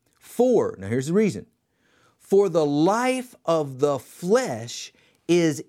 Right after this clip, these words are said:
in the blood. And I have given it to you upon the altar to make an atonement for your souls. For it is the blood that makes an atonement for the soul."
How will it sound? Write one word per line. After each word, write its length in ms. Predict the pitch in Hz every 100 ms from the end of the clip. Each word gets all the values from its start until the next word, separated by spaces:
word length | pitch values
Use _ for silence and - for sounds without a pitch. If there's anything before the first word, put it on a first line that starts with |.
| _ -
in 640 | 226 254 202 165 190 202 _ -
the 300 | 143 226 226
blood. 640 | 180 220 269 247 113 - _ _ _ _ _ _ _ _ 139
And 160 | 143
I 200 | 160 175
have 260 | 160 139 123
given 340 | 160 202 196
it 220 | 175 160 -
to 120 | 220
you 340 | 220 185 190
upon 320 | 165 185 180
the 60 | 160
altar 400 | 160 175 196 214
to 120 | -
make 220 | 147 156
an 100 | 156
atonement 1000 | 135 120 - - 254 269 202 127 151 - -
for 240 | 165 165
your 220 | 170 190
souls. 720 | 196 - 226 190 110 - - _ _ _ _
For 220 | - 139
it 100 | 147
is 280 | 160 175 135
the 80 | 123
blood 460 | 117 202 190 127
that 100 | 120
makes 280 | 135 135 -
an 80 | 127
atonement 600 | 120 117 190 170 113 -
for 160 | - 117
the 100 | 113
soul." 400 | - 170 101